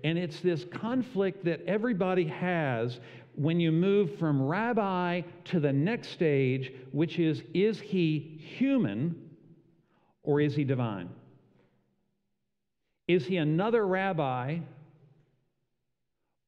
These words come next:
or is this the one that God's been promising to us from the beginning of time?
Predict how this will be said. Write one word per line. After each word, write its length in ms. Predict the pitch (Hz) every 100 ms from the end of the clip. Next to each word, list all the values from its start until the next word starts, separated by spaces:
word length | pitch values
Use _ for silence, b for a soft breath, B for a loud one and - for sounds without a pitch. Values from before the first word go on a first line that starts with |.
| -
or 160 | 151 156
is 320 | 165 226 190
this 160 | 214
the 100 | -
one 220 | 190 185 170
that 100 | 135
God's 240 | 165 160
been 160 | 156 131
promising 500 | 151 147 127 139 123
to 180 | 131
us 100 | 135
from 160 | - 135
the 60 | 120
beginning 280 | 120 113
of 80 | 107
time? 220 | - 90